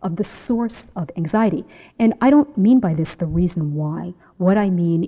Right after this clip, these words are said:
is a very kind and gentle attentiveness to the heart, a very kind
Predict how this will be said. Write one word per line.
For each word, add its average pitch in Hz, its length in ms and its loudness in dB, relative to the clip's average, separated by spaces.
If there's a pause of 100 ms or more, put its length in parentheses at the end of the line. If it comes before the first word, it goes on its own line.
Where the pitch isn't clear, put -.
is 165 260 -4
a 190 100 -4
very 165 280 2
kind 254 680 0
and 160 280 -4
gentle 208 500 -2
attentiveness 185 760 -6
to - 80 -10
the 143 100 -10
heart, 147 360 -6 (500)
a 202 80 -2
very 185 220 2
kind 220 560 -2